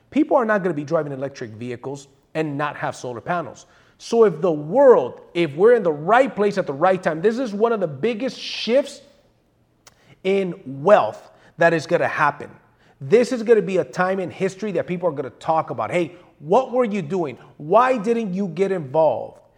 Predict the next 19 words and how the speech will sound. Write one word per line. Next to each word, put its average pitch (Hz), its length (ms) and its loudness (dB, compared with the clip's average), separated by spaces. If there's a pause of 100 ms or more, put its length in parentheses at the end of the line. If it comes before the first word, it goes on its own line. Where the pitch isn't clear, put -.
(240)
in 175 180 -4
the 147 100 -2
shift 202 460 -4
to 202 80 0
renewable 156 600 -4
energy?" 117 380 -8
So 247 380 4
many 240 220 0
millionaires 214 680 0
and 139 320 -8
billionaires 196 600 2
and 139 220 -6
decamillionaires 180 760 -2 (220)
got 170 200 2
created 185 340 2
during 170 280 -4
that 131 260 -8 (160)
wealth 196 680 0
shift - 520 -2